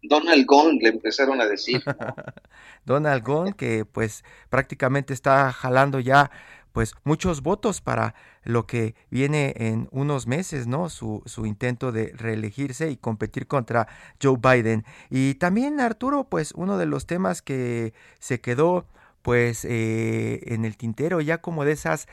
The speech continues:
Speaker 2: anécdotas del México violento, del México de todos los días, Arturo, tiene que ver con que este lunes, apenas arrancando la semana, once personas fueron asesinadas y al menos otras cinco resultaron heridas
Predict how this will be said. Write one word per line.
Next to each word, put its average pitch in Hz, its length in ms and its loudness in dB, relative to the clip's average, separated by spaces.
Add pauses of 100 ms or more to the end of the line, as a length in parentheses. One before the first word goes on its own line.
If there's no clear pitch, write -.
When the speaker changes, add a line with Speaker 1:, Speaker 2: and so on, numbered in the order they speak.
(200)
Speaker 2:
anécdotas 127 840 -2
del 110 160 -4
México 127 480 -8
violento, 120 640 -2
del 110 180 -2
México 127 460 -4
de 113 80 0
todos 139 300 -4
los 117 180 -4
días, 139 340 -6 (220)
Arturo, 156 440 -2 (280)
tiene 214 240 -2
que 147 160 -4
ver 175 160 -2
con 196 160 -4
que 135 400 -4
este 139 340 -6
lunes, 185 640 -2
apenas 196 540 -4
arrancando 127 580 -4
la 143 160 -2
semana, 143 640 -6 (420)
once 202 300 2
personas 175 560 -2
fueron 180 280 -2
asesinadas 143 800 -4
y 143 60 -6
al 123 80 -4
menos 147 260 -6
otras 151 280 -8
cinco 147 480 -6 (280)
resultaron 131 520 -4
heridas 160 440 -4